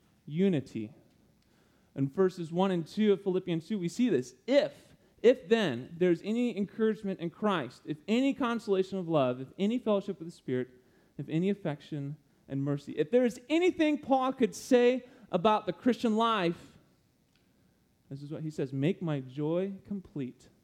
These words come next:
by thinking the same way, having the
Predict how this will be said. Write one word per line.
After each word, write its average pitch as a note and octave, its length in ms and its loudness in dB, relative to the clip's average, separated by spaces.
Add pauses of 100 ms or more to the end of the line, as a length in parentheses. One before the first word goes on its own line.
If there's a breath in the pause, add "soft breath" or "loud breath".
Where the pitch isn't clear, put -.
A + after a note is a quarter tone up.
(360 soft breath)
by D3+ 120 0
thinking E3 440 -2
the D3 280 2
same A#3+ 720 -2 (120)
way, C#3 440 0 (220 soft breath)
having F#3 380 -2
the D#3 200 0